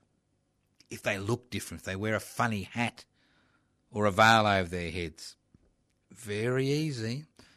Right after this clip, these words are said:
to create scapegoats. And one thing I learnt when I was involved in the ten-day vigil on the steps of the Victorian Parliament House from the fourteenth to twenty-fourth of November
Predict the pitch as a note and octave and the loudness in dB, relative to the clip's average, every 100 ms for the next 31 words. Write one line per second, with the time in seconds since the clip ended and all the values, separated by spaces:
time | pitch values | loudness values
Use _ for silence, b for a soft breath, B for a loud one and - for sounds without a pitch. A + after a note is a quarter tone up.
0 | B - G#2 A#2 G#2+ G#2 - - G2 F#2+ | B -12 -6 0 0 0 -4 -4 -4 -4
1 | - E2 - _ _ _ - F2 - - | -8 -14 -16 _ _ _ -20 -18 -18 -18
2 | - - _ _ _ _ _ _ _ _ | -16 -18 _ _ _ _ _ _ _ _
3 | _ _ _ _ _ _ _ _ _ _ | _ _ _ _ _ _ _ _ _ _
4 | B2 D#3 E3+ D#3+ B2+ G#2+ B2 B2+ G#2 F#2 | 2 4 4 6 8 8 8 8 6 0
5 | - _ _ _ _ _ _ - - _ | -8 _ _ _ _ _ _ -14 -14 _
6 | _ _ _ _ - G#2+ G#2+ G2+ G2+ G2+ | _ _ _ _ -14 -8 -6 -4 -2 2
7 | G2+ G2+ G2 - G#2+ F#2+ F#2 F2 G2 F2 | 2 0 -4 -4 -2 0 0 0 -4 -4
8 | F2+ F2 - G2 F2 F2 - G2 F2+ E2+ | -6 -8 -8 -8 -8 -10 -10 -8 -6 -8
9 | - F2 E2+ D#2+ F2+ F2+ - - E2 E2 | -8 -8 -8 -8 -8 -8 -8 -10 -12 -10
10 | G2 F2 E2+ D#2 - G2 F2 - E2+ D#2+ | -8 -6 -6 -10 -12 -12 -12 -12 -14 -14
11 | E2 D#2+ E2+ E2+ D#2 D#2+ | -14 -12 -12 -12 -14 -18